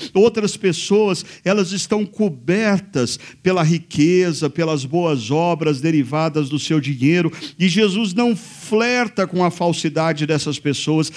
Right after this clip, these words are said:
Jesus está constantemente trazendo à tona a verdade. Jesus não flerta com nenhum tipo de falsidade. E ainda,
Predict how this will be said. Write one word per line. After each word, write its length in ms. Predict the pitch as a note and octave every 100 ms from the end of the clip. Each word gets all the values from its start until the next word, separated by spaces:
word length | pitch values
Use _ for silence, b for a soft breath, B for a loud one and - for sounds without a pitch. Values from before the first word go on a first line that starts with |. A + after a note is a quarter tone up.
| B -
Jesus 440 | D#3 F#3 G3 G3
está 300 | G#3 - G3+
constantemente 1040 | F#3+ A#3+ B3 B3 A3+ A3 G3 E3+ G3+ - F#3
trazendo 640 | F#3 F3 C3 E3 G#3+ F#3
à 80 | D#3+
tona 580 | - - G#3+ A3 F3 C3+ B B -
a 240 | A3 A3+ - -
verdade. 840 | E3+ F#3+ C#3 C#3 E3 E3+ D3+ C3+
Jesus 480 | C3 D#3+ D3 F#3+ C#3+
não 260 | F3 G#3+
flerta 680 | G3 - D#3 F3 D3+ - - - B B B -
com 160 | G3+
nenhum 500 | G#3 G#3 F#3+ A3 D4
tipo 440 | C4 - A3 G#3+ F3+
de 80 | E3
falsidade. 880 | E3+ D#3 - D#3 C#3+ C3 G#2 - - b b b b
E 100 | D3
ainda, 420 | D3+ C#3+ E3 A2+